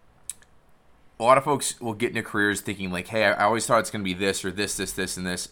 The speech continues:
And that might be the glimmer of five percent of what it actually is.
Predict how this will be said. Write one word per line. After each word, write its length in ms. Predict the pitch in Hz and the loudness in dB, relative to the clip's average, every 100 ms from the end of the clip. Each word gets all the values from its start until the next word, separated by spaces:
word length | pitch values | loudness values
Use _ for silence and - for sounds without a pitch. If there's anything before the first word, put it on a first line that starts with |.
| - | -10
And 320 | 104 101 - | -8 -8 -8
that 320 | 104 104 117 123 | -6 2 4 4
might 300 | 151 147 110 | 0 -2 -4
be 160 | 120 | -6
the 220 | 101 110 | -4 -6
glimmer 460 | 92 104 95 104 101 | -6 -4 -2 0 0
of 160 | 95 92 | -2 -4
five 800 | - - - - 98 104 104 - | -10 -14 -8 0 4 4 4 -4
percent 400 | - 104 - 92 | -8 -6 -6 -6
of 40 | |
what 120 | 92 87 | -4 -4
it 40 | |
actually 400 | 85 85 - 85 | -4 -4 -8 -8
is. 360 | 80 80 - | -8 -10 -12